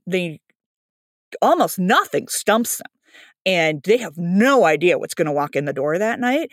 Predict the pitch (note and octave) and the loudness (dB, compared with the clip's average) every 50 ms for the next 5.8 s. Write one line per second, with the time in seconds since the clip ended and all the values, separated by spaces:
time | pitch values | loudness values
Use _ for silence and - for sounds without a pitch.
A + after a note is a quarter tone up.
0 | - - - - - G3 G3 - A3 B3+ D#4 E4 D#4 B3+ - F#3+ F3+ - - G3 | -16 -20 -18 -6 -4 -4 -2 0 0 0 0 0 0 0 0 0 -2 0 0 -2
1 | F#3 E3 D#3+ - E3+ D#3 - - - C#4 C#4 - - G#3 F#3 F3+ F3 E3+ E3 D#3+ | -2 -2 -4 -6 -8 -8 -6 -4 -2 -2 -2 -2 -4 -6 -4 -4 0 2 2 2
2 | D3+ D3 D#3+ D#3+ D#3+ E3 E3+ E3+ E3 E3 D#3+ D#3+ D#3 - - - E3 D#3 D3 - | 2 2 -2 -4 -6 -4 -4 -4 -4 -4 -4 -4 -6 -6 -6 -4 -4 -4 -4 -6
3 | C#3 - - - - F3+ F3+ E3+ - D#3 D3 D3 C#3 C#3 - - D3 - D#3 D#3+ | -8 -10 -8 -4 -4 -2 -2 -2 -2 -2 -2 -2 -4 -4 -4 -4 -2 0 2 2
4 | D3+ C3+ - - - D#3+ - - - - B3+ - - F#3 - - E3 D#3+ D3+ D3+ | 2 0 -2 -6 -8 -8 -8 -6 -4 -4 -4 -2 -2 -6 -2 0 0 0 0 0
5 | C#3+ C#3 C#3 C3+ - - C#3 C3 B2+ - C#3 C3 B2+ B2+ C3 C#3+ | -4 -6 -8 -8 -6 -6 -6 -6 -6 -6 -6 -6 -6 -8 -12 -18